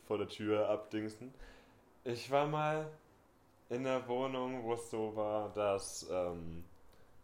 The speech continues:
irgendwie die Nachbarn auch irgendwie ein bisschen strange sind oder nicht so nett auf jeden Fall und sich auch irgendwie über Lautstärke öfter mal beschwert haben.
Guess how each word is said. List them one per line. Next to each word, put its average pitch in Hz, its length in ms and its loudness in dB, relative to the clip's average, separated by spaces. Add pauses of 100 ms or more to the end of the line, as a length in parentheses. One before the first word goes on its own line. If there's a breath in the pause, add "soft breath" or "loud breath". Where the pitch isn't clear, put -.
(340)
irgendwie 104 400 2
die 92 100 -4
Nachbarn 101 480 0
auch 107 260 4
irgendwie 110 260 -2
ein 98 100 -4
bisschen 92 240 -8
strange 90 680 -8
sind 135 420 -6
oder 107 180 -4
nicht 101 260 -10
so 110 380 0
nett 107 440 -4
auf 135 180 -2
jeden 135 240 2
Fall 135 340 8
und 107 220 2
sich 104 200 -4
auch 98 120 2
irgendwie 98 260 -4
über 95 320 4
Lautstärke 120 560 2
öfter 110 160 2
mal 113 120 0
beschwert 110 360 2
haben. 113 140 0